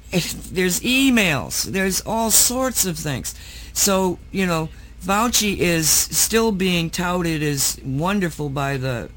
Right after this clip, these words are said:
other guys, but this is coming out, and, and it, he's gonna be, he's gonna be the fall guy.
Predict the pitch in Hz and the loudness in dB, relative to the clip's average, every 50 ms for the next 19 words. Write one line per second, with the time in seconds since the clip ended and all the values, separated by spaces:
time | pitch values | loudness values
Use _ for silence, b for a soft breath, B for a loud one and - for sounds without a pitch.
0 | - - 160 175 170 165 139 135 131 123 120 107 - B B B B B B B | -6 -4 -2 -2 -2 -2 -2 -2 -2 -2 -2 -4 -6 B B B B B B B
1 | - - - 170 156 139 - - - - - - 156 175 196 196 - 180 156 - | -6 0 2 4 4 4 0 -4 -12 -14 -10 -4 0 2 4 6 6 6 4 2
2 | - 175 156 156 151 143 143 143 135 110 - - - 92 135 127 123 - - - | 0 0 0 0 0 0 2 0 0 0 -2 -6 -4 -2 -2 -2 -2 -2 -4 -4
3 | 135 127 117 107 - - - - - - - 180 180 180 - - 156 139 139 131 | -2 -2 -2 -4 -6 -12 -16 -16 -12 -8 -4 -2 0 0 0 0 0 -2 -2 -2
4 | 160 180 185 170 - 175 156 143 143 127 127 123 127 131 143 143 135 139 104 78 | -2 -2 -2 -2 -2 -2 -2 -2 -2 -4 -4 -4 -2 -2 -2 -2 -2 -4 -4 -6
5 | 71 B | -6 B